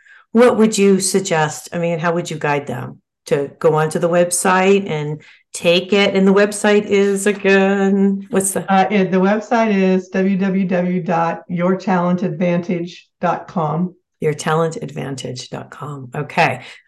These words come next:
Speaker 1: So what do they do if they, if they want to check this out? Go in
Speaker 2: If
Speaker 1: there
Speaker 2: they
Speaker 1: and
Speaker 2: want to check it out, I'd highly recommend they, they take the free assessment and get an idea. There's a little report. I think it's about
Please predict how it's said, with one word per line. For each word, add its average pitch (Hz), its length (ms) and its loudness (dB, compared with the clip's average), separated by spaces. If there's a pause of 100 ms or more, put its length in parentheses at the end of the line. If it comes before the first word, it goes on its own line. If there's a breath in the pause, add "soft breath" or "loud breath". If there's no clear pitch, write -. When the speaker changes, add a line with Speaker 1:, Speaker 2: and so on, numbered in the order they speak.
Speaker 1:
So 180 180 2
what 196 140 4
do 220 80 6
they 202 200 6
do 170 300 2
if 131 100 -10
they, 151 160 -4
if 160 220 -4
they 160 120 2
want 156 220 0
to 151 100 -6
check 165 240 -4
this 147 200 -4
out? - 380 -6
Go 143 180 -2
in 160 60 2
Speaker 2:
If 165 60 0
Speaker 1:
there - 140 4
Speaker 2:
they 269 60 0
Speaker 1:
and 262 100 2
Speaker 2:
want 226 120 0
to - 60 -12
check 208 200 -2
it 185 80 0
out, 180 400 -2
I'd 190 240 0
highly 196 320 0
recommend 180 580 0
they, - 400 -6
they 175 320 -4
take 190 360 -4
the 175 380 -4
free 190 180 2
assessment 180 640 -2 (680 soft breath)
and 185 200 4
get 185 140 2
an 190 100 4
idea. 175 340 0
There's 175 200 0
a 180 60 -2
little 180 240 0
report. 170 540 -2
I 180 100 0
think 180 180 -2
it's 175 160 -8
about 175 460 -4